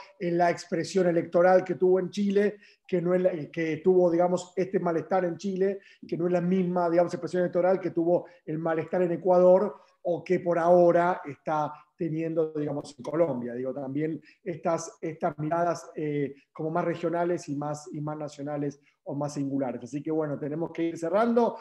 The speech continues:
No sé si Camila, René quieren dar como, como unos treinta segundos finales y vuelvo a reiterar junto con Melina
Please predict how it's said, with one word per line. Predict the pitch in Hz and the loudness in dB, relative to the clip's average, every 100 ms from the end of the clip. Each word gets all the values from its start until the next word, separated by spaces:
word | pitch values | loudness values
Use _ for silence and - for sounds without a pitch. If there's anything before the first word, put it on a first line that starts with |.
| - - | -16 -8
No | 165 | -4
sé | 180 | -2
si | 180 175 | -2 -2
Camila, | 165 170 190 | 0 2 2
René | 170 165 190 202 | 2 2 2 2
quieren | 180 165 160 | 2 0 2
dar | 175 170 | 0 0
como, | 156 151 139 - _ _ | -2 -2 -4 -6 _ _
como | 147 | -6
unos | 160 170 165 | -4 -4 0
treinta | 180 185 180 | 0 2 0
segundos | 175 165 180 180 | -2 -2 0 -2
finales | 180 190 214 233 247 - _ _ | 0 2 4 4 2 -6 _ _
y | - | -8
vuelvo | 156 175 185 185 190 180 | 2 4 6 6 6 2
a | |
reiterar | 147 151 147 165 175 | -2 -2 0 0 0
junto | 175 175 175 180 | -2 -4 -4 -4
con | 175 185 | -2 -2
Melina | 180 185 196 196 196 | -2 -2 -2 -2 -2